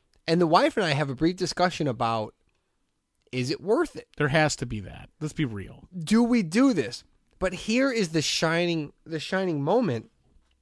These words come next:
Speaker 1: The people that go like, um, "These are, these are our babies. It's the same thing."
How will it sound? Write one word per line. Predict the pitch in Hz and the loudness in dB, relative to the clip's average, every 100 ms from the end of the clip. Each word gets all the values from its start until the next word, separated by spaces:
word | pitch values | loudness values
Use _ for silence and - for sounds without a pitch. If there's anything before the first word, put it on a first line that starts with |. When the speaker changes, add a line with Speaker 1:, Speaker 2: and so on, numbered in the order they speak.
| _ _ _ _ | _ _ _ _
Speaker 1:
The | 170 165 | -6 -6
people | - 185 226 311 | -4 -6 -4 -4
that | 285 170 - | -2 -6 -2
go | 160 170 | 2 2
like, | 165 151 123 101 - _ _ _ _ _ _ _ - | 2 0 -2 -4 -16 _ _ _ _ _ _ _ -2
um, | 156 151 147 143 117 - _ _ _ _ - | 2 4 2 0 -4 -8 _ _ _ _ -6
"These | 240 226 | -4 2
are, | 226 | 2
these | 190 208 233 | 2 -2 -2
are | 220 190 | 0 0
our | 127 170 | 0 0
babies. | 156 165 170 175 165 165 | 0 0 0 0 -6 -6
It's | 175 | -8
the | 185 | -8
same | 165 160 160 | -2 0 0
thing." | - 156 156 | -2 -2 -2